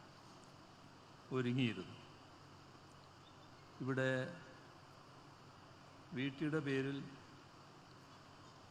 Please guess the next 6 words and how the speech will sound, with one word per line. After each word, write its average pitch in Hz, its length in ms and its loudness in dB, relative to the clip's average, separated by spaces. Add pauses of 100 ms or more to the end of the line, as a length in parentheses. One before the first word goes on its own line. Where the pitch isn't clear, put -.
(1700)
ഉള്ളതും 127 380 10 (1900)
ഒരുങ്ങിയിരിക്കുന്നു. 110 720 6 (2000)
സുബ്രഹ്മണ്യൻ 151 560 10
തിരുവൻപിൻ്റെ 147 560 8
പേരിലുള്ള 135 460 8 (1900)
സാംസ്കാരിക 135 600 6